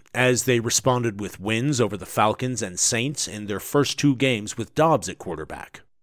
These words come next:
Things fell apart quickly, however, as they lost their last two games against the Broncos and Bears prior to last week's bye. The big issue in those losses, which came by a combined three points,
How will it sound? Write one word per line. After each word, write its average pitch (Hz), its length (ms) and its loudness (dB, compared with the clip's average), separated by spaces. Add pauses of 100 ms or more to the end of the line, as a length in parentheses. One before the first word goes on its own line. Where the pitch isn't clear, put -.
(360)
Things 185 460 6
fell 165 220 10
apart 156 420 6
quickly, 95 420 0
however, 104 540 2
as 139 280 4
they 143 140 6
lost 143 480 4
their 143 160 6
last 135 460 2
two 156 200 6
games 107 380 -2
against 120 380 -2
the 123 80 0
Broncos 123 600 2
and 120 320 0
Bears 107 440 2
prior 120 420 0
to 123 140 -4
last 104 340 -2
week's 98 220 -8
bye. 95 420 -2 (460)
The 143 140 6
big 175 240 10
issue 170 340 10
in 139 80 4
those 135 240 4
losses, 123 540 4 (120)
which 139 260 2
came 143 240 4
by 127 160 4
a 123 120 4
combined 123 600 0
three 165 380 0
points, - 640 -2